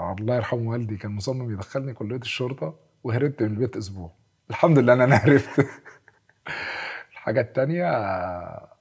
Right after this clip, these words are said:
لما جالي كنت بلعب كورة وأنا عندي سبعتاشر، تمنتاشر سنة، وجالي قطع في الرباط الصليبي، وكنت منهار سنة، لأن مستقبلي ضاع بقى. أنا كان عندي بقى إن أنا، طب ما أنا مش ولا بقى فلوس ولا أي حاجة.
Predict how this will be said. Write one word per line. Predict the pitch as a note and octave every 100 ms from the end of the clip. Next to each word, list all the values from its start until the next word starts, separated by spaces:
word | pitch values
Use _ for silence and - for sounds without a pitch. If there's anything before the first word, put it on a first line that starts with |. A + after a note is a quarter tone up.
| _
لما | G2 F#2+ F#2
جالي | A2+ A#2
كنت | A2 -
بلعب | G2 G#2+ -
كورة | - A2 G#2
وأنا | F#2 F#2
عندي | G#2 F#2+
سبعتاشر، | F2+ E2 G2+ - -
تمنتاشر | E2+ D#2+ F#2 F2+
سنة، | - F#2
وجالي | F2 F#2
قطع | F#2 F#2
في | F2
الرباط | D#2 E2
الصليبي، | F#2 - F#2 F2 F2+ E2
وكنت | F2 - _ -
منهار | F2+ F2+ F#2 G2+
سنة، | F#2+ G2+ G#2
لأن | G#2 G#2
مستقبلي | G#2+ - - D3+
ضاع | D#3 F3
بقى. | - A#2
أنا | G#2+ F#2+
كان | G2+
عندي | G#2 C3+ B2
بقى | C3+
إن | C3+
أنا، | C#3 C#3+ A#2+
طب | - G2
ما | G2
أنا | G2+
مش | G#2+ - - -
ولا | G2 G2+
بقى | G#2+ A#2
فلوس | - A2+ A2+ A2 G#2+
ولا | G2+ A#2
أي | A2 A2
حاجة. | - A2+ A#2+ C3